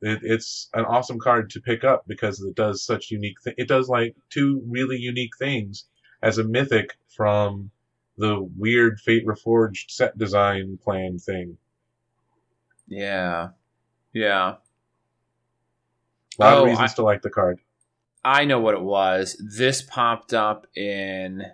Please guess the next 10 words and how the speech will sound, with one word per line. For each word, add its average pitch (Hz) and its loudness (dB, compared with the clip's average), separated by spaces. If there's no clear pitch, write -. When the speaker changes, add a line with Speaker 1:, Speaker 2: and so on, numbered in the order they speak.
Speaker 2:
Modern 101 2
right 104 2
before 101 0
Pioneer 98 -2
was 87 -2
announced 71 -8
because 90 -2
you 104 0
could 98 0
use, 98 -2